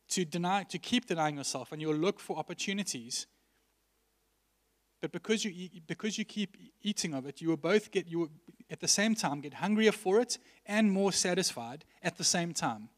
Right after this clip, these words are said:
Remember we spoke about that cycle of addiction. I'm, I'm constantly more hungry, but constantly less satisfied. In the kingdom,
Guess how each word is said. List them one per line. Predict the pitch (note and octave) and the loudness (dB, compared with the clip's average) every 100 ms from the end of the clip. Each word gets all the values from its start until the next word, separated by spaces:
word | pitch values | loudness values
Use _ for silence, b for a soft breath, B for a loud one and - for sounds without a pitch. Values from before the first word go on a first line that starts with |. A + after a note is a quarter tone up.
| b b b - | b b b 0
Remember | F#3 G3+ | 4 4
we | |
spoke | - G#3 F#3+ | 4 2 2
about | F#3 F3 | 2 0
that | D#3+ | 0
cycle | - F3+ F#3 E3+ | 2 2 2 0
of | |
addiction. | D#3 D#3+ F#3+ - C3 D#3 B B | 2 0 0 -2 -4 -8 B B
I'm, | E3 - | 0 4
I'm | E3 E3 E3 b b - | 4 4 0 b b -4
constantly | G3+ G#3+ A#3 G3 G3 | 0 2 2 2 2
more | F3+ G3 | 4 4
hungry, | - G#3 D#3 D3 | 4 0 0 -2
but | D3 - | -2 -4
constantly | F3 F3+ F#3+ E3 | -2 -2 -2 0
less | D#3+ E3 F#3 | 2 2 0
satisfied. | - D3+ D#3+ - B2 | -2 -2 -4 -8 -10
In | C#3 | -10
the | D3 | -12
kingdom, | - A3 A#3 B2 B2 | -2 2 4 2 -4